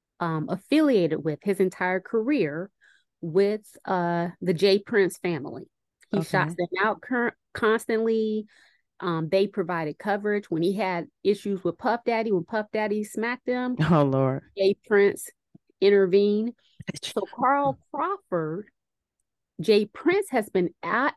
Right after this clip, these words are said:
Speaker 1: advocating for Carl Crawford against Megan Thee Stallion. So Drake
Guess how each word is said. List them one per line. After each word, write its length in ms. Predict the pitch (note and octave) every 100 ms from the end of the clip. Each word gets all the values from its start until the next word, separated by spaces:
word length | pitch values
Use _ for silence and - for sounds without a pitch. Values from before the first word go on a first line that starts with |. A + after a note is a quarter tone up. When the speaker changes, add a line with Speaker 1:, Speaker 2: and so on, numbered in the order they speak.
| _
Speaker 1:
advocating 920 | B3+ F4 F4+ D4 - G3 E3 D#3+ D#3+ E3 _ _ _ _
for 120 | G3
Carl 460 | G3 - G3 F#3+ F3+
Crawford 800 | - A#3 A#3 A#3 F#3+ F3+ F3+ - _ _ G3
against 480 | F#3 G3 F3 F3 _ -
Megan 400 | F3+ E3+ D#3+ D3
Thee 60 |
Stallion. 640 | - - B3+ G3 C#3 E2+ - _ _ _ _ _ _ _ _ _ _ - _ _
So 300 | - G3+ F#3+
Drake 680 | E3 F#3+ C#4+ D#4+ - -